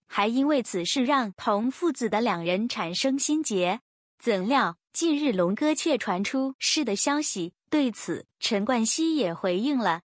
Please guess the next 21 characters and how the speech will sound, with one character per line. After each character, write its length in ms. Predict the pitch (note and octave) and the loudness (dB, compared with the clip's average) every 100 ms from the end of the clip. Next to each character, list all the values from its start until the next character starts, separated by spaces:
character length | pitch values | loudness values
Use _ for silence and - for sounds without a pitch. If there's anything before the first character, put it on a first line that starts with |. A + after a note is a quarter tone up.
| _ _ _ | _ _ _
梗 200 | A#3+ A3 | 0 0
图 200 | A3+ A3 | 0 -2
中， 320 | A#3 D4 D4+ | 0 0 -2
陈 240 | D4+ G3+ G3+ | -2 -2 0
冠 220 | D4 A3 | 0 0
希 380 | - C4 C4+ C#4 | -2 0 -2 -4
方 360 | - - D#4 D4+ | -4 0 2 2
的 140 | C4+ | 2
男 280 | G3+ F3+ C4+ | 0 0 0
子 180 | G#3 F3 | 0 0
正 220 | E4 D4 | 0 0
是 220 | - C4 | 0 0
他 180 | A3 D4+ | 0 0
的 140 | C4 | 0
助 160 | A3 D#4 | 2 2
理 180 | A3 D#3+ | 0 -2
兼 260 | E3+ C4 | 0 2
司 240 | C4 D4+ C#4+ | 2 0 -2
机 140 | D4 | 0
龙 260 | C4 F3+ F#3 | 0 0 -2
哥。 300 | B3 B3 | -2 -2